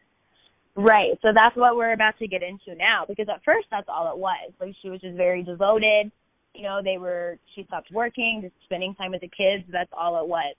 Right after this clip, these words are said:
But then something else takes over her. So Andrea was so captivated by Michael that both her family and her husband Rusty were concerned. So we're gonna skip to June sixteenth of nineteen ninety-nine. Um, Rusty's at work,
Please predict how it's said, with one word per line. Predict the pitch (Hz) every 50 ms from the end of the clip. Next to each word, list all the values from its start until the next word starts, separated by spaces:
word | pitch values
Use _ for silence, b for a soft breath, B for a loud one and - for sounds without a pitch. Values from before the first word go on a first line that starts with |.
| _ -
But | 185 175 175
then | 185 185 185 196 -
something | 208 190 185 - 180 175 175
else | 170 170 175 185 _ _ _ _ _ _ _ -
takes | 165 160 _ -
over | 220 240 233 202 170 165
her. | 170 - - - - b b b b b b _ _ -
So | 214 214
Andrea | 147 185 254 302 392 381 320 240 214 196 196 208
was | 208 220 -
so | 226 247 - - -
captivated | 214 226 - _ - 247 214 208 202 208 202
by | 202 202 185
Michael | 170 151 165 180 - 185 185 180
that | 196 180 175 180
both | - 196 208 226 - -
her | - 269 277 _
family | - 190 185 185 185 185 185 185 190 - -
and | 202 220 233 240 220
her | 208 208 196
husband | 190 190 185 180 - - 185 180 170 165
Rusty | 180 180 185 - _ _ - 175 170
were | 160 170 165 -
concerned. | - 170 170 - _ - 233 214 180 - - - - - B B B B B B B B _ -
So | 196 196
we're | 208 202
gonna | 208 208 214 208 _ _
skip | - 240 240 - _ _
to | - 208
June | 185 - 202 196 196 190 _ -
sixteenth | 180 - - - _ - - 226 240 285 311 _ - -
of | 196 196 - 175
nineteen | 180 175 180 - 190 - - 220 214 208
ninety-nine. | 190 180 196 226 269 277 - 160 156 151 185 262 302 - _ _ _ _ _ _ _ _ _ _ _ _ b b b b b b b
Um, | 202 202 202 196
Rusty's | 208 233 - - 302 294 285
at | 339 339 - 208
work, | 196 180 196 220